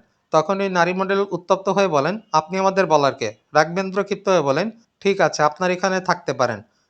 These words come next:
কিন্তু আমি সব বন্ধ করে দেব। আপনার উত্তরাখণ্ডের সংস্কৃতিকে ধ্বংস করছেন।"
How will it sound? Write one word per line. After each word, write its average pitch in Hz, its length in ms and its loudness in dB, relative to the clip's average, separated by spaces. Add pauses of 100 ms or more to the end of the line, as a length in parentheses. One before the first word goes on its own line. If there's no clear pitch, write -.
(120)
কিন্তু 160 160 2
আমি 185 140 2
সব 185 180 -2
বন্ধ 160 220 -2
করে 135 260 -2
দেব। 113 260 -6 (360)
আপনার 147 320 -2
উত্তরাখণ্ডের 190 680 0
সংস্কৃতিকে 185 560 -2
ধ্বংস 160 260 -2
করছেন।" 123 460 -4